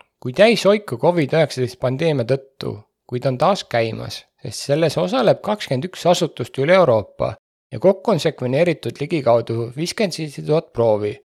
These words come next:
M M H P eelistab, et uued osalejad esitaksid suuri, mitmest tuhandest proovist koosnevaid kohorte ning püüab koguda mitme kategooria metaandmeid, mida seostada iga sekveneeritud prooviga,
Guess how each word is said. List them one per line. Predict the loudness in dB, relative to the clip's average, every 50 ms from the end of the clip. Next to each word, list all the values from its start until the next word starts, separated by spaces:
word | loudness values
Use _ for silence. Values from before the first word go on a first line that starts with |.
| _ _ _ _ _ _ _ _ _ _ _ _ _ _ _ _ _
M | -2 0 2 2 2
M | 2 2
H | 4 4 4 4 4 2
P | 2 4 4
eelistab, | 4 2 2 -2 -2 -4 -6 -6 -6 -6
et | -10 -10 -6
uued | -4 -2 2 2 4 4 4
osalejad | 2 2 2 2 2 2 0 0 -2 -4 -4
esitaksid | -4 -4 -4 -4 -4 -4 -2 -4 -6 -8 -4
suuri, | -2 0 0 2 2 2 2 0 0 -2 -6 _ _ _
mitmest | -6 -6 -6 -2 -2 -2 -2 -2
tuhandest | 0 0 2 2 2 0 -4 -6
proovist | _ 0 0 0 0 0 -4 -6 -12 -20 -20 -10 -2
koosnevaid | 2 2 2 2 0 -2 -2 0 0 0 -2
kohorte | -2 -2 2 4 4 4 4 2 -2 _ _ -6 -6 -6 -6 -8 _ _ _ -10
ning | -10 -10 -8
püüab | -4 -2 0 2 2 2
koguda | 2 0 0 0 0 0 -2 -2
mitme | -4 -4 -4 -6 -6 -6 -4 -2
kategooria | 0 -2 0 -2 -2 -2 0 0 0 0 0
metaandmeid, | 0 -2 -4 -2 -2 -2 -2 0 -2 -4 -6 -12 -14 -14 -14 -16 -18 -20 -20 _ -14
mida | -10 -6 -4 -4 -2
seostada | 0 0 0 0 0 -2 -6 -6 -4 -4
iga | -2 0 0 0
sekveneeritud | 0 -2 -4 -6 -6 -4 -2 0 0 -2 -2 -6 -10 -16 -20 _
prooviga, | _ -2 0 0 0 -2 -6 -8 -8 -8 -8